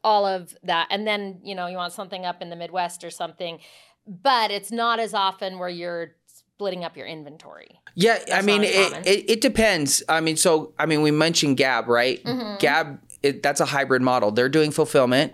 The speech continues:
Speaker 1: Okay.
Speaker 2: but one of their products that's, you know, specializing in serialization or that needs the serialization, they're using a, a three P L for that. So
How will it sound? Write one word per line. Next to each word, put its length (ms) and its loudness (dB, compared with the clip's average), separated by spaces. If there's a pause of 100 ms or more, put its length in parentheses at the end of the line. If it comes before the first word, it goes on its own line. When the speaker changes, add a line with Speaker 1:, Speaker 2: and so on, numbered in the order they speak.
(100)
Speaker 1:
Okay. 380 -10
Speaker 2:
but 240 2
one 220 2
of 60 4
their 120 4
products 520 0
that's, 420 -2 (120)
you 140 0
know, 120 2
specializing 720 2
in 100 0
serialization 960 2 (260)
or 100 4
that 140 0
needs 220 2
the 80 2
serialization, 840 2 (260)
they're 140 2
using 420 2
a, 140 0 (220)
a 80 0
three 240 0
P 140 -2
L 140 4
for 120 0
that. 200 2
So 260 0